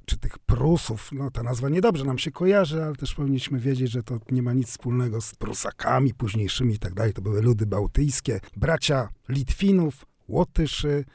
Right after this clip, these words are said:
czyli zupełnie inna grupa językowa. Po prostu potem ta nazwa została nieco zawłaszczona, no i trzeba było gdzieś też zacząć ludziom wyjaśniać, na czym polegały te obrzędy, chociaż większość, większość z nas wie,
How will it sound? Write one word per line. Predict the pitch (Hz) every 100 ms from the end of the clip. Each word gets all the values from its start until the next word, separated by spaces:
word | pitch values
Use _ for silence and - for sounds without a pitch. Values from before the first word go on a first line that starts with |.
| _
czyli | - 113
zupełnie | 107 110 110 107
inna | 165 190
grupa | 131 143 143 151
językowa. | 147 120 139 147 131 120
Po | - 104
prostu | 113 104 110
potem | - 107 98
ta | -
nazwa | 101 110 104
została | 95 95 - 98
nieco | 95 87 98
zawłaszczona, | - 98 92 - 240 269
no | 247
i | 247
trzeba | - 190
było | 180 170
gdzieś | 135 131 -
też | 127 - - - - -
zacząć | 98 127 135 110 - -
ludziom | 110 110 113 104
wyjaśniać, | 113 135 127 - 98
na | 101
czym | - 101
polegały | 113 110 104 110 104
te | - 104
obrzędy, | 104 127 135
chociaż | - 277 302 226
większość, | 262 262 - 247 180
większość | 220 226 226 214
z | 214
nas | 220 202 - 190 196
wie, | 202 214